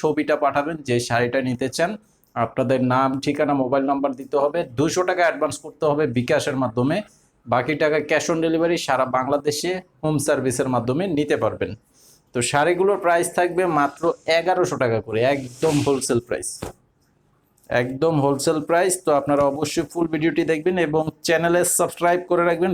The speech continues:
Facebook পেজে ফলো দিয়ে রাখবেন, প্রতিদিনের আপডেটগুলো পেয়ে যাবেন সাথে সাথে। এই যে দেখেন, এটার কালার এবং ডিজাইনটা খুব সুন্দর একটি কালার,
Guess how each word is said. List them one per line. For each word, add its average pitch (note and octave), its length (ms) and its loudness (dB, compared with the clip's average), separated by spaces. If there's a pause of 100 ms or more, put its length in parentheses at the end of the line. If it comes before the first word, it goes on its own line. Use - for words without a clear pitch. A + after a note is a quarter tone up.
(100)
Facebook D#3+ 540 -2
পেজে E3 280 2 (680)
ফলো D#3+ 380 2
দিয়ে D3+ 180 4
রাখবেন, A#2 240 0 (120)
প্রতিদিনের D#3+ 600 2
আপডেটগুলো C3 440 -2 (100)
পেয়ে B2 200 2
যাবেন B2 180 2 (100)
সাথে A#2+ 280 -2
সাথে। - 220 -8 (2000)
এই B2 140 0
যে C3+ 140 2
দেখেন, B2+ 280 2
এটার C#3 200 0 (120)
কালার C3+ 380 4
এবং C#3 100 -2 (140)
ডিজাইনটা B2 400 0
খুব D3 100 -20 (100)
সুন্দর D3+ 260 2 (100)
একটি D3 140 -6 (100)
কালার, B2+ 260 2